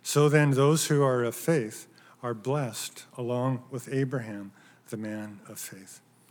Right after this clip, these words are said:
Lord, please help us to hear your word, to understand your word.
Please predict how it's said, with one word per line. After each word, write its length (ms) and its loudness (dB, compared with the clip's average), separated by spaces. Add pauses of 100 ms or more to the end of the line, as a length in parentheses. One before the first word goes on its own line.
(420)
Lord, 220 -8
please 280 -6
help 200 -10
us 220 -10
to 260 -14 (480)
hear 220 -2
your 160 0
word, 300 -4
to 280 -12
understand 560 -6
your 160 -6
word. 340 -12